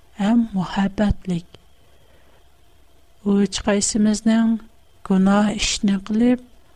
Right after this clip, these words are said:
halok bo'lishimizni xohlamaydi. Agar biz o'zimizni shu gunohdan tortolmasak, halokat yo'liga qaramasak, Xudo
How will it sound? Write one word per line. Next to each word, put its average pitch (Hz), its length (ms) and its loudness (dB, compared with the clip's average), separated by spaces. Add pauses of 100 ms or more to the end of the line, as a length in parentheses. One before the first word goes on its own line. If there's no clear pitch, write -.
(120)
halok 185 540 0
bo'lishimizni 185 760 -2
xohlamaydi. 165 760 -2 (1400)
Agar 208 340 0 (120)
biz 220 420 2 (420)
o'zimizni 214 800 2
shu - 340 -2
gunohdan 190 640 -2
tortolmasak, 208 1000 -2 (320)
halokat 190 680 0
yo'liga 185 380 2
qaramasak, 208 880 -2 (760)
Xudo 185 420 -2